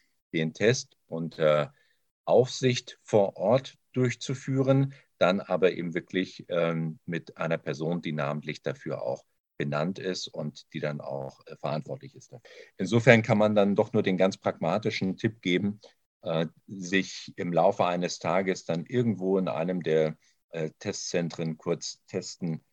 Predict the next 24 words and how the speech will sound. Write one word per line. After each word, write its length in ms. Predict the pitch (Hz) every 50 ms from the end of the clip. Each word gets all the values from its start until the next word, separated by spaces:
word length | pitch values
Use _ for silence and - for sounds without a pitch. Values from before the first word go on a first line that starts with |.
| _ _ _ -
äh, 200 | 80 80 80 78
zu 160 | - - 92
lassen. 500 | 85 82 90 95 - - 104 95 - - _ _ - - - - _ _ _ _ _ _ _
Und, 540 | - 85 85 82 80 80 80 76 - -
äh, 260 | 87 82 82 82 80 80
wir 160 | 92 90 87
wissen, 260 | 120 131 - 147 127
dass 180 | 117 113 113 -
das 160 | 113 95 -
alles 300 | 90 98 98 101 - -
nochmal 300 | - - - 92 90 90
eine 240 | 76 85 85 85 80
zusätzliche 680 | - - 110 101 101 98 - - 92 90 - - -
Einschränkung 680 | - 82 104 120 127 - - 117 110 110 - 107 101 98
ist. 240 | - 95 98 - -
Wir 140 | 92 85 85
wissen 220 | 95 - - 92
aber 220 | 80 82 82 82 82
eben 240 | 82 80 80 82
auch 420 | 78 - 80 85 95 104 - - _ _ _ _ _ _ _ _ _ _ _
aus 240 | - 87 85 82 -
der 120 | - 87
Erfahrung 560 | 78 80 - - 82 80 80 82 82 82 82 76
inzwischen, 600 | 67 78 78 - - 80 76 - - 78 73